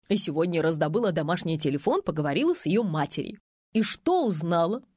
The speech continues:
Гримёрша пропала. Ушла вчера утром на работу и не вернулась.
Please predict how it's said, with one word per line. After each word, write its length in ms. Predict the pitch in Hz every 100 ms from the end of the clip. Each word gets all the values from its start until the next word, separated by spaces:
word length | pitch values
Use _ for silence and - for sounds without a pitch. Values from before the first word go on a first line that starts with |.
| _ _ _ _
Гримёрша 680 | - 233 349 381 311 - 190
пропала. 800 | - 196 247 - 302 220 190 - _ _ _ -
Ушла 640 | 247 330 - 320 330 185
вчера 440 | 151 190 233 262
утром 440 | 214 302 262 170 175
на 80 | 185
работу 460 | 175 190 415 214
и 40 | 165
не 160 | 226
вернулась. 600 | 214 156 156 196 160 -